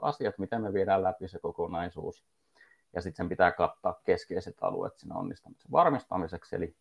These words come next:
perinteiset tämmöiset projektisuunnittelun tietysti näkökulmat on hyviä, mut sit tarvitaan myös sitten se muutoksen jalkautukseen ja tukeen liittyvät asiat koulutussuunnitelmineen, ää, tukisuunnitelmineen ja tän tyyppisinä asioina, ja sitten tavallaan miten me viedään sitä viitekehystä ja tän tyyppistä asiaa läpi, niin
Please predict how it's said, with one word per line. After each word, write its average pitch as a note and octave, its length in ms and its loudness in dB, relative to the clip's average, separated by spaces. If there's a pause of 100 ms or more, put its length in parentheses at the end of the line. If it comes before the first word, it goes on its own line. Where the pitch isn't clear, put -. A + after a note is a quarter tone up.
(180)
perinteiset F#2 560 4
tämmöiset F#2+ 320 0
projektisuunnittelun G2 960 -2
tietysti E3 280 4
näkökulmat A2 600 8
on F2+ 100 2
hyviä, F#2 280 2
mut F2 140 -6
sit - 160 -10
tarvitaan F2 440 4
myös F2 200 -4
sitten - 240 -20
se - 180 -12 (500)
muutoksen F2+ 500 4
jalkautukseen F#2 720 8
ja - 40 0
tukeen F#2+ 360 0
liittyvät - 440 -6
asiat - 420 -6
koulutussuunnitelmineen, G2 1400 -2 (840)
ää, - 240 -8 (320)
tukisuunnitelmineen F2 1120 2
ja E2 60 2
tän E2+ 200 2
tyyppisinä E2+ 560 2
asioina, G1+ 560 2
ja G1+ 100 -4
sitten - 240 -10
tavallaan F#2 360 2
miten F2+ 220 2
me F2+ 120 2
viedään F#2+ 280 0
sitä G2 160 -8
viitekehystä F2+ 640 -6
ja - 40 -2
tän F2 180 -2
tyyppistä - 440 -10
asiaa - 360 -4
läpi, E2+ 280 -8
niin - 180 -10